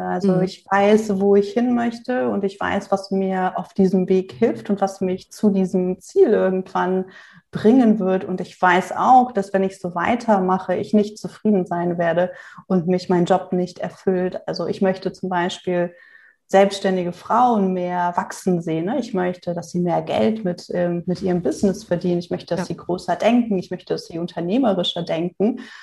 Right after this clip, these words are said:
Speaker 1: und möchte nicht nur eine Community haben, die sich zum Beispiel unterhält, ähm, über bestimmte Themen, sondern ich möchte
Speaker 2: Mhm.
Speaker 1: wirklich Frauen, die unternehmerisch denken, die sich über unternehmerische Dinge auch unterhalten.
Speaker 2: Mhm.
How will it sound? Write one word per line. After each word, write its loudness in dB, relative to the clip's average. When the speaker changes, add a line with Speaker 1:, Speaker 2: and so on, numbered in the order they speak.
Speaker 1:
und 0
möchte 2
nicht 4
nur 4
eine -6
Community 0
haben, -4
die 0
sich -4
zum -8
Beispiel -4
unterhält, -2
ähm, 0
über 2
bestimmte -4
Themen, 2
sondern -4
ich -10
möchte 0
Speaker 2:
Mhm. 4
Speaker 1:
wirklich 2
Frauen, 0
die 0
unternehmerisch 6
denken, -8
die -4
sich -8
über -2
unternehmerische 0
Dinge 4
auch -2
unterhalten. 4
Speaker 2:
Mhm. 2